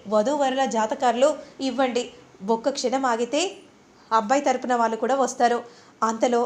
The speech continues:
అబ్బాయి వాళ్ళు రాగానే ఇక వెంటనే ఇరువురి జాతకాలను పంతులు గారికి ఇవ్వగానే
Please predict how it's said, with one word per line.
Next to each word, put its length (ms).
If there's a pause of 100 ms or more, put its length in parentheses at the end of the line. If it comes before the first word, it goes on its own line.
(140)
అబ్బాయి 300
వాళ్ళు 260
రాగానే 460 (520)
ఇక 160
వెంటనే 360
ఇరువురి 360
జాతకాలను 640 (180)
పంతులు 320
గారికి 300
ఇవ్వగానే 380